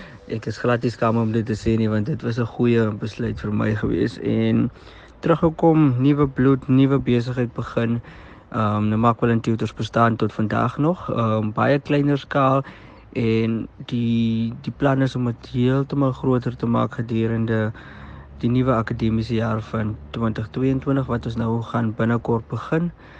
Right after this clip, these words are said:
uh, met 'n hele online international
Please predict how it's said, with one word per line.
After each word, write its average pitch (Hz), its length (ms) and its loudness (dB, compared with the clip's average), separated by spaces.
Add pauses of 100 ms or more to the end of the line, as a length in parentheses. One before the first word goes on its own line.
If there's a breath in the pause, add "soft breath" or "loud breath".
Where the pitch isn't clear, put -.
(300 loud breath)
uh, 110 280 -2
met 110 280 -2
'n 113 180 0
hele 120 340 0
online 120 580 4
international 117 680 0